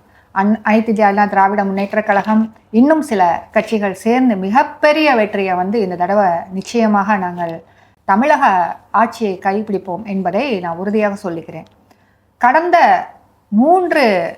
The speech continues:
வருடங்களாக இதை நோக்கிய பயணம் வந்து சிறப்பாக செய்துகிட்டு இருக்கோம். திராவிட முன்னேற்ற கழகத்தை சேர்ந்தவர்கள் இப்போது ஆட்சியில இருந்தாலும் அவர்கள் பல,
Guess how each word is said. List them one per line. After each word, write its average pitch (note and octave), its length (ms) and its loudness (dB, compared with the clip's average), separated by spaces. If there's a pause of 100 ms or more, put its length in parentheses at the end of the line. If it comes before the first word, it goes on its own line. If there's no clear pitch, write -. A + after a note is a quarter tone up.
(100)
வருடங்களாக A3 880 0
இதை G#3+ 300 -2
நோக்கிய C4 400 -2
பயணம் G#3+ 360 0
வந்து G3 340 -4
சிறப்பாக C4+ 640 0
செய்துகிட்டு G#3+ 340 -4
இருக்கோம். E3 440 -14
திராவிட E4 400 2
முன்னேற்ற C4+ 440 -2
கழகத்தை A#3 420 0
சேர்ந்தவர்கள் A#3+ 580 -2
இப்போது G3+ 320 -2
ஆட்சியில A3 540 0
இருந்தாலும் A#3 640 -2 (100)
அவர்கள் G#3+ 600 -2
பல, A#3+ 500 4